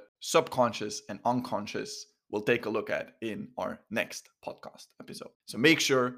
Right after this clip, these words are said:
to tune in there. So the conscious level. Well, to understand the conscious level of consciousness, let's take a look at a brain condition, which is called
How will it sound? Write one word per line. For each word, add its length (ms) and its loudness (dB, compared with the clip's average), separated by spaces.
to 80 -14
tune 380 -8
in 220 -10
there. 220 -16
So 100 -2
the 80 4
conscious 440 2
level. 320 4
Well, 260 8
to 180 -2
understand 800 2
the 80 -2
conscious 680 2
level 460 4
of 260 4
consciousness, 840 -2
let's 460 4
take 260 0
a 60 2
look 440 2
at 120 2
a 40 0
brain 540 2
condition, 640 -4
which 220 -4
is 120 -6
called 420 0